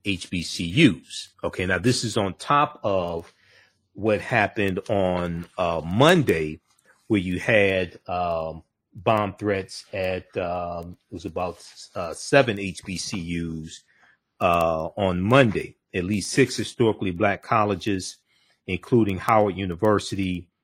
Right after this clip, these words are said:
Southern University, and A-, uh, A and M College in Baton Rouge, Louisiana, received bomb threats on Monday.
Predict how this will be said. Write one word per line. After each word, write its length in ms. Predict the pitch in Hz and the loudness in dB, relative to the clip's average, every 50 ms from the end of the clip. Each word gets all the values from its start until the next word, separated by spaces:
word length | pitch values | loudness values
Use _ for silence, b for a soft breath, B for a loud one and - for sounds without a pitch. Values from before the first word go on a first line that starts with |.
| _ _ | _ _
Southern 560 | _ - - - - 127 107 101 101 101 95 | _ -12 -6 0 2 2 4 2 0 -2 -2
University, 920 | 95 95 92 82 - 104 101 98 - - - 98 98 95 92 87 87 - _ - | -2 -4 -4 -2 0 2 2 0 0 -4 -6 -6 -4 -4 -4 -6 -8 -10 _ -10
and 400 | 92 85 85 85 82 80 76 - - | -8 -8 -6 -6 -8 -10 -12 -10 -8
A-, 240 | 107 104 101 101 - - | -6 -4 -4 -4 -6 -8
uh, 340 | 92 85 82 82 80 78 - _ - | -8 -6 -6 -6 -8 -10 -12 _ -10
A 140 | 107 101 | -8 -6
and 140 | 98 95 95 | -4 -4 -4
M 140 | 95 90 82 | -6 -6 -8
College 440 | - - - 117 101 95 95 80 - | -6 -2 0 0 0 0 -4 -6 -8
in 80 | 90 | -10
Baton 260 | 82 90 95 87 85 90 | -6 -6 -6 -6 -6 -8
Rouge, 200 | 92 92 85 85 | -8 -8 -10 -10
Louisiana, 640 | - 87 85 85 80 - 85 90 104 113 113 113 104 95 | -10 -12 -10 -10 -10 -10 -6 -4 -2 -2 -2 -2 -2 -4
received 360 | 90 - - - 98 87 80 | -6 -8 -8 -8 -8 -8 -6
bomb 300 | 85 95 92 90 85 82 | -6 -4 -4 -4 -6 -8
threats 340 | - 92 90 87 - - - | -8 -8 -8 -8 -10 -10 -14
on 160 | 76 78 80 | -12 -10 -6
Monday. 480 | 85 101 127 147 147 113 87 - - | 0 4 6 6 6 6 2 -4 -10